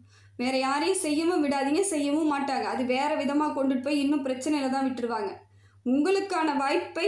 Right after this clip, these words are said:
நீங்கள் மட்டும்தான் செய்யணும், நீங்க மட்டும்தான் உறுதியா இருக்கணும். உங்களுக்கான வாய்ப்பை எப்படி பண்ணலான்ட்டு ஆலோசனையும் நீங்க தான் பண்ணிக்கணும்.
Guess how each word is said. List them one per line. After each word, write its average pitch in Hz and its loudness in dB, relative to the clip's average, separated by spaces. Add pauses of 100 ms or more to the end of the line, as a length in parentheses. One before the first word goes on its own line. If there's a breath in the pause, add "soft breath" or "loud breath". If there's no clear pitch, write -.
நீங்கள் 269 2
மட்டும்தான் 311 2
செய்யணும், 285 0
நீங்க 269 0
மட்டும்தான் 277 0
உறுதியா 277 2
இருக்கணும். 269 -2
உங்களுக்கான 254 0
வாய்ப்பை 262 -2
எப்படி 403 0
பண்ணலான்ட்டு 285 0
ஆலோசனையும் 277 0
நீங்க 247 0
தான் 254 -2
பண்ணிக்கணும். 214 -6